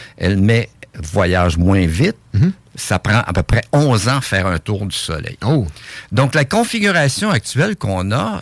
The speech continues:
Speaker 1: euh, qu'on a vue dans les derniers jours de les deux objets qui paraissent se rapprocher, ça se fait à peu près sur un cycle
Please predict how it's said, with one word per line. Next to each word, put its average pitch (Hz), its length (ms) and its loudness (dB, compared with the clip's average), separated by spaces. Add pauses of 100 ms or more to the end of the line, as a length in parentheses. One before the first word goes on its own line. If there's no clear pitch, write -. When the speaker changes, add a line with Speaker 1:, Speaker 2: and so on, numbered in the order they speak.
Speaker 1:
euh, 101 120 -10
qu'on 90 240 -2
a 90 60 0
vue 98 220 -2
dans 123 140 -2
les 92 160 -2
derniers 90 400 -2
jours 147 260 0
de 98 280 -2 (240)
les 101 320 0
deux 113 500 2
objets 104 300 0
qui - 160 -8
paraissent 104 400 -2
se - 80 -2
rapprocher, 95 720 -4 (360)
ça 123 220 0
se 139 160 2
fait 196 200 0
à 160 60 2
peu 110 120 -2
près 147 320 -2 (380)
sur 117 300 2
un 117 140 4
cycle 101 720 0